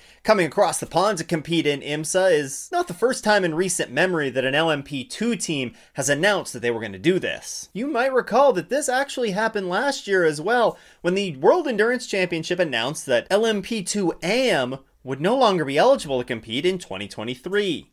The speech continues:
Racing Team Turkey, Algarve Pro Racing, and T D S Racing all made announcements that they would be making the trip across to imsa for this season to compete in the Pro-Am class of imsa in L M P two.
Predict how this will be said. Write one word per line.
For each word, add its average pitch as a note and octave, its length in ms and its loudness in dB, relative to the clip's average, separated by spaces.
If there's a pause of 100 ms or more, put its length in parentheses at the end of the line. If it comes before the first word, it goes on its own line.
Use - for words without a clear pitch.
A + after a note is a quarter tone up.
(160)
Racing B3 440 0
Team F#3 280 -2
Turkey, G#3+ 400 -4
Algarve G#3 580 4
Pro D#3 280 4
Racing, F#3 760 0 (100)
and C#3+ 140 -8
T C#4+ 220 0
D G3 180 2
S A#3+ 240 4
Racing C#3+ 400 0
all G#3 220 0
made D4+ 180 -4
announcements E3 680 0
that B2+ 140 -2
they C#3+ 120 0
would C3+ 140 0
be B2+ 260 -6
making C3 320 -4
the A2+ 80 -8
trip - 300 -2
across G#2+ 360 -4
to - 100 -14
imsa F#3+ 440 0 (240)
for C#3 180 -2
this E3+ 280 2
season F#3+ 580 -2 (240)
to D3+ 100 -4
compete C#3 480 -6
in C#3+ 180 -4
the E3+ 320 -2
Pro-Am F#3+ 840 4
class C3 540 0
of F3+ 260 2
imsa C#3+ 500 -2
in A2+ 200 -8
L A2 200 -6
M C3+ 140 -4
P E3 180 -6
two. A#3+ 440 -4